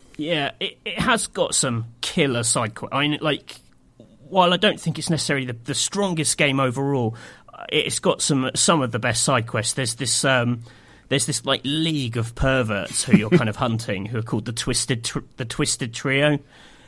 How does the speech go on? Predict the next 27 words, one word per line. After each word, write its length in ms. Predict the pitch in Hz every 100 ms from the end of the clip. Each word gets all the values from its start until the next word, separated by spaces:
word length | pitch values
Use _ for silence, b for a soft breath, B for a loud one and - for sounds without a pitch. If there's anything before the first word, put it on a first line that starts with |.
| B
and, 440 | 131 123 117 113 123
um, 460 | 113 110 120 120 117 - _
each 280 | 151 - -
one 140 | 151 135
of 140 | 117
them 180 | 107 101
is, 220 | 101 -
like, 300 | 110 95 - - -
an 140 | 127 127
even 380 | 117 117 113
worse 320 | 120 117 110 -
pervert 540 | - 117 113 117 -
than 120 | 117
before. 480 | 120 117 127 131 135 B B B B _ -
That 200 | 143 92
really 260 | 123 110 104
made 240 | 110 101
me 120 | 113
laugh. 460 | 107 101 90 - - -
Like, 200 | 110 -
I 80 | 104
was, 200 | 110 -
I 140 | 123
was 200 | 117 113
genuinely, 380 | 127 113 104 104
like, 160 | 101 -
ha-, 160 | 139